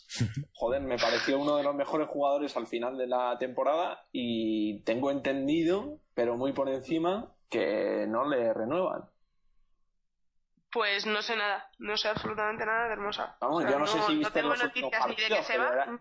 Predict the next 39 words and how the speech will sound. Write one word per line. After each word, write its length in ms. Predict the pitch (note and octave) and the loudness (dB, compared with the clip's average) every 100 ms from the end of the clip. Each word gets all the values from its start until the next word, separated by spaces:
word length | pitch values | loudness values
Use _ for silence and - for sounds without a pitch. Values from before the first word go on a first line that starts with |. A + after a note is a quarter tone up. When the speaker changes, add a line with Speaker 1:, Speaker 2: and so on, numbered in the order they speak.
| _ | _
Speaker 2:
de 160 | A3 G#3+ | -4 -2
que 80 | |
le 80 | G3+ | -4
Speaker 1:
eh, 40 | G3+ | 0
Speaker 2:
renuevan. 440 | B3+ G#3 G3 F#3+ - - - _ _ _ _ _ | 0 0 -4 -8 -20 -20 -20 _ _ _ _ _
Speaker 1:
em, 200 | B2 A#2 | -4 -2
a 120 | G#2 | -2
mí 80 | A2+ | 0
me 120 | B2 | 0
pareció 340 | C3+ D3+ D3+ D#3+ | 2 0 0 0
uno 140 | F3 | 0
de 60 | F#3+ | 0
los 100 | E3 | 0
mejores 380 | C#3 C#3+ B2+ B2 | -2 0 -2 -2
del 120 | A2+ | -4
equipo, 380 | B2+ E3+ C#3 - | -4 -4 -4 -4
sin, 400 | B2 A#2+ A2+ A2+ | -4 -2 -2 -2
vamos, 280 | D3+ F3+ | 0 -2
sin 160 | - A2+ | -2 0
duda. 400 | D3+ F#3 - - - - - - - | 2 2 -2 -12 -20 -20 -20 -20 -4
Por 140 | B2 | -2
eso 160 | D#3 D3+ | 0 0
te, 220 | D#3+ D3 | 2 2
te 300 | C3 B2+ A#2+ | 2 2 2
preguntaba, 760 | A2 A2+ A#2 A2+ E3+ E3+ - _ - | 0 0 -2 0 0 0 -4 _ -10
me 440 | G#2 G#2+ A2 G#2+ | -8 -10 -8 -6
había 180 | A2+ B2+ | -2 0
llegado 300 | C#3+ C3 C3+ | 2 0 0
eso 280 | C#3 F#3 F#3 | -2 0 2
y, 380 | C#3+ A#2+ - - - - - | 2 -2 -6 -10 -16 -16 -6
y 220 | B2+ B2 | 2 2
es 100 | B2+ | 2
un 80 | C3 | 0
jugador 320 | E3 D3+ E3 | 2 2 2
que 80 | F3+ | 0
tampoco 280 | A#2 D#3 | 0 0
hemos 180 | F#3 - | -2 -2
hablado 200 | A2+ A2 | 0 0
nunca. 400 | E3+ A3 - - | 0 0 -2 -4